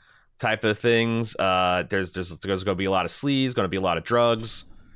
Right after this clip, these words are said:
gonna be a lot of, uh, adulteration of the form, pardon my pun. Uh, lots of twists and turns for old Dirk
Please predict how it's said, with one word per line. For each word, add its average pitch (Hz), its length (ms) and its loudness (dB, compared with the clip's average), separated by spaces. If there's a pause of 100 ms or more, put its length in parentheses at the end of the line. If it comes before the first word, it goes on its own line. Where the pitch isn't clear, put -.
(180)
gonna 90 160 0
be 90 160 -4
a 92 80 0
lot 92 340 2
of, 87 320 -4
uh, 87 340 2
adulteration 110 800 0
of 98 160 0
the 85 80 -8
form, 131 540 0 (300)
pardon 95 280 0
my 90 80 -2
pun. 120 480 0 (360)
Uh, 92 500 0
lots 113 240 0
of - 60 -6
twists - 280 -2
and 107 100 -4
turns 101 420 0
for 92 160 0
old 101 320 2
Dirk 85 460 -2